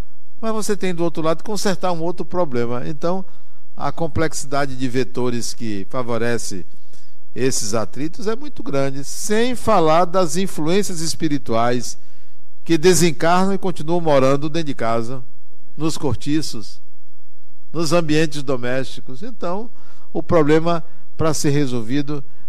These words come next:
é de longo prazo, né? As soluções são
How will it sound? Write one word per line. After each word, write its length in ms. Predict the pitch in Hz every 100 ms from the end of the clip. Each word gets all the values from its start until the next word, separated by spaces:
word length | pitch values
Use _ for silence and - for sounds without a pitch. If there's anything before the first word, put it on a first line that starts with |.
| -
é 420 | 127 135 143 151 - - -
de 140 | 135 127
longo 400 | 123 131 127 127
prazo, 800 | - 98 98 92 87 78 78 73 - - -
né? 240 | 104 69 143 - -
As 160 | 117 -
soluções 680 | 131 123 110 - 127 131
são 420 | - 123 123 120